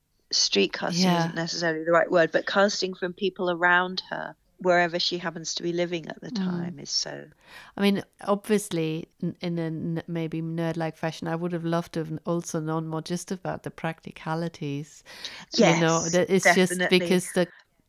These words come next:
Speaker 2: clothes and props, they play such a big,
Speaker 1: Yeah.
Speaker 2: enormous role. But in,
Speaker 1: They do.
Speaker 2: I wonder, because I think I ha-, I get a little bit the feeling she doesn't wanna talk about that, but I, I might be wrong. And also, maybe
Speaker 1: I
Speaker 2: it's
Speaker 1: don't
Speaker 2: good
Speaker 1: know,
Speaker 2: not to
Speaker 1: but
Speaker 2: know about it. Maybe, you know.
Speaker 1: Well, yes, that's true. That's true. Keep the smoke and mirrors.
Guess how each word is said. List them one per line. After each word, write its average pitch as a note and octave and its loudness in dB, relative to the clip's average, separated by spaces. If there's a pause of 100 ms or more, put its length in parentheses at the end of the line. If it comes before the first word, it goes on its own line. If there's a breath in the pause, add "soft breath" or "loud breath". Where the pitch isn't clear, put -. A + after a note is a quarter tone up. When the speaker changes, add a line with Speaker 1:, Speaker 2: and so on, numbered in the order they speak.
(140)
Speaker 2:
clothes F#3+ 4
and E3+ -6
props, - -6
they E3+ -6
play E3+ -4
such F3+ -4
a G3+ 4
big, G3 4
Speaker 1:
Yeah. F#3+ -6
Speaker 2:
enormous E3+ -4
role. E3 2
But - 4
in, F#3 2
Speaker 1:
They A3+ 4
do. A#3+ -2 (120)
Speaker 2:
I F#3 8
wonder, A3+ 6
because G#3 0
I G3 0
think G#3 -4 (200)
I F#3 6
ha-, F#3+ 0
I G3 0
get G#3 -4
a F#3+ -2
little F#3+ -4
bit F3 -6
the F3 -8
feeling E3 -6
she - -14
doesn't E3+ -6
wanna D#3+ -6
talk - -8
about - -8
that, D3+ -6
but D#3+ -2
I, F3 2
I F3 -4
might E3 -4
be D3+ -6
wrong. D3 -8 (260)
And G3 -2
also, A3+ -2
maybe A#3+ 0
Speaker 1:
I C4 6
Speaker 2:
it's C#4 -2
Speaker 1:
don't - -
Speaker 2:
good D4+ 2
Speaker 1:
know, G3+ -4
Speaker 2:
not A#3 -14
to F3+ -2
Speaker 1:
but - -
Speaker 2:
know E3 -2
about D3 -6
it. - -12
Maybe, E3 -4
you D#3+ -4
know. D#3 0
Speaker 1:
Well, C#4+ 8
yes, C#4+ -2
that's - -8
true. A3 -4
That's - -6
true. G#3 -4
Keep G3+ -8
the G#3 -6
smoke G3 -2
and F3 -8
mirrors. E3+ -8